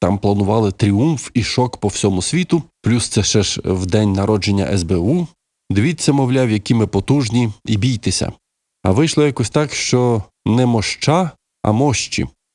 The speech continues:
А якщо дивитися зі стратегічного боку, то це страшна ганьба і іміджева поразка для Кремля. Вони хвалилися кинджалами, яких не можна збити.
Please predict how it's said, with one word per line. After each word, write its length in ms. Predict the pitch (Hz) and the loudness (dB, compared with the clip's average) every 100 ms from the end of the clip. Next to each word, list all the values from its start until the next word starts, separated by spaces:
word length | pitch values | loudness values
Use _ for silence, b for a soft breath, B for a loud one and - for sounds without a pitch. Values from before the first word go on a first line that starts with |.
| _ - | _ -4
А 80 | 87 | -2
якщо 240 | 95 160 | 0 0
дивитися 520 | 135 139 151 120 117 | 2 0 -2 -2 0
зі 200 | 95 117 | 0 -2
стратегічного 760 | 117 120 113 120 156 - 107 98 | -2 -4 0 0 0 -2 0 0
боку, 340 | 107 196 190 | -2 -2 -2
то 140 | 160 101 | -2 -2
це 240 | - 156 | -2 -2
страшна 420 | - 123 - 170 | -2 -4 -2 -2
ганьба 560 | 135 127 110 95 151 196 | 0 -2 0 0 -2 -2
і 180 | - 135 - | -4 -2 0
іміджева 580 | 147 151 113 123 135 | 0 0 0 0 -2
поразка 720 | 131 139 147 107 - - 90 82 _ _ - | 0 0 0 -2 -2 0 0 -2 _ _ -8
для 640 | 98 92 101 101 95 90 - _ | -6 -2 0 2 2 -2 -6 _
Кремля. 460 | - 107 107 101 - - _ _ | 0 2 2 0 -2 -12 _ _
Вони 560 | 92 92 90 110 143 170 | -2 -2 0 2 2 0
хвалилися 720 | - 98 120 160 156 127 123 | -2 0 2 2 0 0 -2
кинджалами, 840 | 113 110 90 104 165 175 117 101 98 | 0 0 0 0 0 2 2 2 0
яких 340 | - 98 - | 0 -2 0
не 60 | 110 | 0
можна 320 | 101 92 92 | 0 0 -2
збити. 420 | 90 92 87 | 0 -2 -2